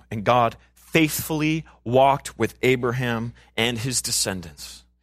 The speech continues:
He faithfully followed them. He faithfully took care of him. He faithfully never left his side, even when Abraham went here and went there and lied to this person and did this. And,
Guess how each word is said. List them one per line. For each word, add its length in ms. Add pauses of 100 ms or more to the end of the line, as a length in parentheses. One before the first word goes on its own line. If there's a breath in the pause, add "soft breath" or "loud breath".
(220 loud breath)
He 140
faithfully 880
followed 480
them. 180 (180 loud breath)
He 140
faithfully 720
took 220
care 280
of 140
him. 180 (200 loud breath)
He 140
faithfully 680
never 640 (200 loud breath)
left 500 (120)
his 160
side, 540
even 300
when 180
Abraham 540
went 160
here 480
and 120
went 140 (160)
there 280
and 180
lied 220
to 100
this 280
person 440
and 120
did 260
this. 380
And, 120